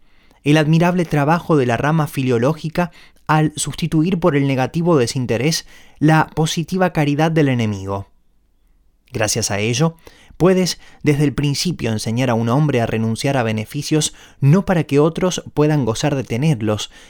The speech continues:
sino para poder ser desinteresado renunciando a ellos.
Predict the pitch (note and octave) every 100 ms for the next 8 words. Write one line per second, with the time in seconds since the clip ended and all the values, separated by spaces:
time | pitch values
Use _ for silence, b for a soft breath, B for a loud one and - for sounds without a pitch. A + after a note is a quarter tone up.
0 | B - D#3+ D#3 D#3 D3 C#3+ C#3 - D#3
1 | E3 E3+ - E3+ D#3 - C3 B2 A#2+ A#2
2 | C#3+ D3 F3 b b b D3+ D#3 D3+ D3
3 | F3 E3+ D3 G2+ G2 A2 G#2 -